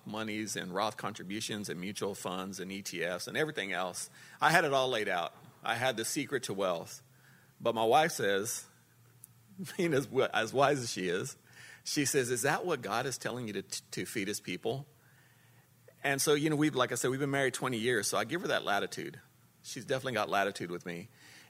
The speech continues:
And that really got me thinking about, okay, yeah, you know, what is God really, s-, you know, what is he speaking to me? What does he want me to share with you guys? So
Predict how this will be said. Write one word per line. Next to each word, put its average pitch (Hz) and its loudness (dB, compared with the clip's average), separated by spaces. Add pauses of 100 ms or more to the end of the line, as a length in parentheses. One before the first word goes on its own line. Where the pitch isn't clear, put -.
And 123 2
that 131 4
really 151 2
got 117 4
me 101 -2
thinking 123 0
about, 87 2 (320)
okay, 147 2
yeah, 156 0 (160)
you - -6
know, 98 -4
what 101 0
is 127 0
God 90 0
really, 92 -2
s-, - -2 (260)
you 113 -4
know, 90 -2
what 98 2
is 110 -2
he 110 -4
speaking 95 -6
to - -8
me? 95 -4 (540)
What 117 2
does 117 0
he 127 -4
want 104 0
me 92 -4
to 92 -4
share 101 2
with 87 0
you 92 -2
guys? 78 0 (640)
So 123 6